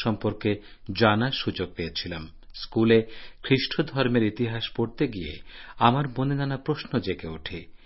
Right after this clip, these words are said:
যেমন কেন পাদ্রীরা পাপ সম্পর্কে জনগণের স্বীকারোক্তি শোনেন, কারণ এ বিষয়টি হল আল্লাহ ও মানুষের মধ্যে একটি গোপন বিষয়। এরকম আরও অনেক প্রশ্ন জাগত মনে,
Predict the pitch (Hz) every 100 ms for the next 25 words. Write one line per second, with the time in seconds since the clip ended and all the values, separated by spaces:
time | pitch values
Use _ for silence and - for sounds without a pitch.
0 | - - - 123 147 156 151 127 117 127
1 | 151 151 98 92 - 127 101 78 - 117
2 | 117 - - 135 120 123 123 117 104 98
3 | 101 104 101 98 - 117 113 95 - -
4 | - - 98 80 73 - - - - -
5 | 131 131 135 131 143 - 147 147 135 143
6 | 147 156 - 110 104 117 147 - - -
7 | 98 104 117 - 131 127 113 - 101 98
8 | - 98 - 87 80 85 - 90 - -
9 | - - - - - 127 139 160 151 156
10 | 160 127 151 175 - 156 - 175 165 151
11 | 151 156 156 165